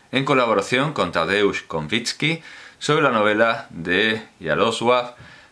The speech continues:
Leon Iwaszkiewicz. Esta película la he elegido porque había que tratar el tema de la alienación de la vida común en los conventos, máxima poenitentia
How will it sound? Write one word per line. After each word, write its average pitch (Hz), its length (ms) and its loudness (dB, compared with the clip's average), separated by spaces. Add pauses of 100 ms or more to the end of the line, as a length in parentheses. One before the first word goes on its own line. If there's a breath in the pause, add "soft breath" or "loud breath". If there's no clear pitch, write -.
(100)
Leon 92 420 0 (320)
Iwaszkiewicz. - 1300 -2 (1160 loud breath)
Esta 87 800 -2 (180)
película 151 800 0
la - 120 0
he - 20 0
elegido 127 560 0
porque 80 280 -2
había 107 380 0
que 80 80 -4
tratar 98 560 -2
el - 160 -6
tema 98 500 0
de 82 200 0
la 98 160 2
alienación 101 1120 -2 (460 loud breath)
de - 80 -16
la - 60 -12
vida 92 260 0
común 80 480 -4
en 69 120 -10
los 71 140 -10
conventos, 143 800 -2
máxima 76 580 -2
poenitentia 71 920 -4